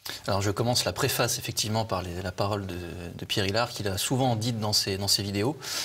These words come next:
Et je pense que Pierre le disait plutôt dans le sens, euh, négatif du terme, les temps sont mûrs pour la destruction finale, et cetera. Et moi je pense,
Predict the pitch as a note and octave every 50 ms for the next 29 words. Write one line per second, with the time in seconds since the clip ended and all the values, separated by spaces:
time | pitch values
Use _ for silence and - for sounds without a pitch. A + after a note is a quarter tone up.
0 | - - - - - _ - - A2 A2+ A2 G#2 G#2 G#2+ A2 A#2 - C#3+ D3+ D3
1 | - - C3 A2 - - D3+ D3 D3 C3 A#2 A#2 A2 A2 A2+ A2 B2 A#2 A#2+ -
2 | A#2+ - D3 C#3+ B2+ A#2+ A2+ G#2+ - - B2 B2 A#2+ - - A2 G2+ G2+ G#2+ A#2
3 | A2+ A#2 G#2+ - - A2 G2+ G2+ G2 - C3 C3 C3 A#2+ G#2+ G#2 G#2 - A2 G#2
4 | - - G#2 G#2 A2+ B2 A#2+ A#2 G#2 F#2+ - - A#2 G#2+ G2 G2 F#2 F2+ F2+ G2+
5 | - - - - - - G#2+ - - - G#2 G#2 A2 G#2+ F#2+ F#2+ - - G#2 -
6 | G#2 G#2 B2+ C#3 - - - - - - - - - - - A#2 C#3 B2 B2 B2
7 | B2+ D3+ D#3+ E3 - - -